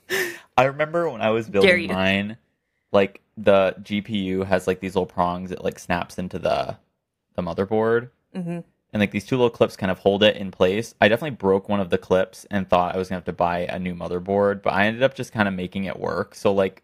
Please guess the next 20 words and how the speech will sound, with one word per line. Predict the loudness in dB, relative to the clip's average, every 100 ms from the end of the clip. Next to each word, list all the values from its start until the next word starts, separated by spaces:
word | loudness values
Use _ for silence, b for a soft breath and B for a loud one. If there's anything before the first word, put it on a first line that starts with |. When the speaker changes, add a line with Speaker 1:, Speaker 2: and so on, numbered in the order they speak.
| _ 0
Speaker 1:
my | 0
G | 0 -6
P | -4
U | -8
is | -4
being | -4
held | 0 0
in | 0
by | -4
only | -6 -10
one | -8 -10
clip, | -4 -2 -2
not | -4 -8 -6
two. | -6 -6 -8 -10 _ _
It's | -10
Speaker 2:
We | -2
Speaker 1:
working | 0 0
Speaker 2:
finesse. | 0 0 2
Speaker 1:
fine. | -2 -4 _ _ -4
Speaker 2:
Finesse. | 0 0 0 -4 -10